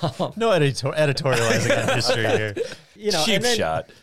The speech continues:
Speaker 1: keep in mind too that a lot of the pros, like, up north and everything are going, they're going south for the winter, or they're just packing up. Like, they're not working for five, six, seven mo-, you know, f-, like, four, five, six months a year as well.
Speaker 2: So, sorry if you don't know the answer to this, but was there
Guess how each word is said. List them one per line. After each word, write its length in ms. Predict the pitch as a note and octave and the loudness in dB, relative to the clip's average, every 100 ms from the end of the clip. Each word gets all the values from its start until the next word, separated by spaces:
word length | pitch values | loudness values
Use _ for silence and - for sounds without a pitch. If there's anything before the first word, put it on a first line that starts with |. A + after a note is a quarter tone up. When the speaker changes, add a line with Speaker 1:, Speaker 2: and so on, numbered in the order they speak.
| - | -6
Speaker 1:
keep 220 | A#3 B3 | -2 0
in 80 | A3 | 0
mind 240 | G#3+ E3+ | 0 -2
too 180 | G#3+ G3+ | 0 0
that 100 | C#3+ | 0
a 60 | |
lot 220 | C#3+ D3+ E3+ | 0 2 2
of 80 | |
the 80 | D3+ | -2
pros, 580 | B2+ - - D3 D3 C3+ | -10 -8 0 2 2 0
like, 140 | B2+ | -4
up 160 | B2+ C#3 | -6 -6
north 380 | C3 C#3 C#3+ B2+ | -6 -2 -2 -2
and 80 | B2+ | -8
everything 260 | B2 B2+ | -8 -8
are 80 | B2 | -10
going, 480 | B2 B2+ B2+ B2 A2+ _ _ | -10 -8 -8 -12 -16 _ _
they're 140 | B2 | -14
going 320 | B2 D3 C#3 | -6 -4 -2
south 520 | A#2+ - C3+ C3 B2+ - | 0 -2 0 -2 -4 -10
for 80 | C3 | -10
the 80 | B2 | -8
winter, 420 | C3 B2+ C3+ B2 | -8 -10 -10 -8
or 60 | |
they're 120 | B2 B2 | -8 -8
just 200 | A#2+ - | -10 -8
packing 400 | C3 C3 C3 B2 | -8 -8 -8 -8
up. 240 | B2 - | -10 -10
Like, 140 | B2 | -12
they're 100 | B2+ | -8
not 240 | B2+ C#3+ B2+ | -4 -4 -2
working 400 | B2 C3 A#2 G#2+ | -6 -8 -12 -16
for 240 | - A2+ - _ _ _ | -18 -18 -20 _ _ _
five, 340 | _ A#2+ A#2 A2 | _ -8 -6 -8
six, 320 | - A#2 - | -8 -10 -10
seven 360 | - B2 A2+ A2+ | -10 -10 -14 -16
mo-, 80 | B2 | -12
you 60 | C3 | -12
know, 120 | A2 _ _ _ | -12 _ _ _
f-, 80 | - | -14
like, 120 | B2+ | -14
four, 240 | - D#3+ D3 | -4 0 0
five, 240 | C#3+ A#2+ | 0 -2
six 240 | - A#2+ | -4 -6
months 240 | C#3 A#2 - | -10 -12 -12
a 40 | |
year 300 | A#2 A2 - _ _ - _ | -12 -12 -14 _ _ -20 _
as 140 | - B2+ | -14 -6
well. 320 | B2 G#2 - _ | -4 -6 -8 _
Speaker 2:
So, 220 | - D#3+ - _ | -6 -6 -6 _
sorry 300 | - C#3 C#3 | -2 0 0
if 100 | C#3 | -2
you 40 | |
don't 120 | B2 | -2
know 100 | A2+ | -2
the 120 | G#2+ G2 | -2 -4
answer 180 | F#2 | -6
to 60 | F#2+ | -10
this, 120 | F#2 | -12
but 240 | - G#2 G#2+ | -10 -10 -10
was 120 | A2 | -8
there 180 | C#3 | -10